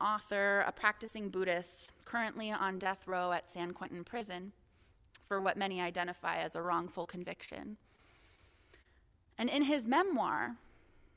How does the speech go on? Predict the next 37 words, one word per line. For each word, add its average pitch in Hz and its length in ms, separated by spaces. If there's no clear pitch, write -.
he 240 140
tells 254 360
the 247 100
story 254 560
of 214 420
being 320 220
in 302 100
the 294 80
prison 202 380
yard 175 320
one 175 180
day 170 300
when 233 160
one 262 140
of 247 120
the 247 220
other 220 420
incarcerated 196 800
men 180 280
was 180 140
about 214 360
to 220 100
throw 196 340
a 185 80
rock 185 600
at 175 180
a 170 40
seagull. - 600
Jarvis 240 440
immediately 214 420
sticks - 280
out 175 140
his 180 160
arm 165 300
and - 140
stops - 380
him. 147 240